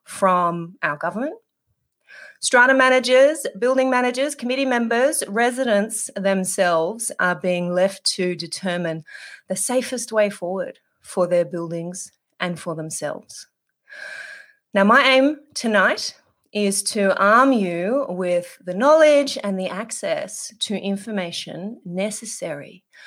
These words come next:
to make the best decisions that you can in a difficult situation.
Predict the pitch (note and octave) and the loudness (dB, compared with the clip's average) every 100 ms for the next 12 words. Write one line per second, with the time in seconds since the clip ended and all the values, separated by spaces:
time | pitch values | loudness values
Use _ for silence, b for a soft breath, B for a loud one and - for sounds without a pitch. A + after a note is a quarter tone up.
0 | B B - G3 F#3+ F3+ F3+ - E3+ F3+ | B B -4 0 2 0 -4 -6 -2 2
1 | F#3 G3 - G3+ - D3+ D#3 D#3 F#3 - | 2 2 -2 -8 -10 -10 -10 -10 -10 -12
2 | - E3+ E3 E3+ D#3 - D4 C#4+ C#4 D4+ | -10 -8 -8 -10 -14 -4 2 4 6 2
3 | D4+ B B B B - G3 F#3+ F#3 - | -2 B B B B -4 0 2 0 -2
4 | F#3+ D3 F#3 - - F3+ E3 - _ - | -8 -8 -12 -12 -14 -12 -12 -12 _ -12
5 | - E3+ - C#3+ C#3+ - D#3+ F3 | -10 -8 -8 -6 -8 -12 -14 -20